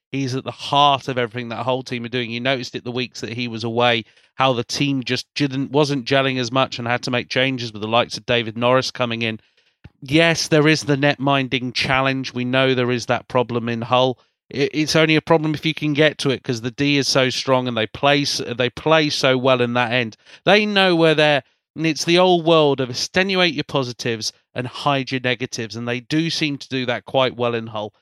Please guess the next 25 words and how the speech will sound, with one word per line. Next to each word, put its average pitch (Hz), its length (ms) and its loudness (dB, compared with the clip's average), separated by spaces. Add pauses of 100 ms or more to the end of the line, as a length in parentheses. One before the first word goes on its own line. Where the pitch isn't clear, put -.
(240)
Yes, 170 300 0
it - 160 -10
could 170 180 0
be 147 100 -4
better, 147 400 0
and 135 120 -4
y-, 107 420 -14
there 120 140 -6
is 127 100 -4
an 127 100 -4
argument 131 420 -2
if 123 100 -10
they 117 160 -6
had 127 320 -4
slightly 131 400 -2
stronger 131 420 -4
net 127 220 -4
minding, 139 480 -2 (480)
they 147 160 0
could - 260 -4
clean 160 340 0
up 156 220 0
in 123 100 -6
this 107 220 -12
league. 104 340 -12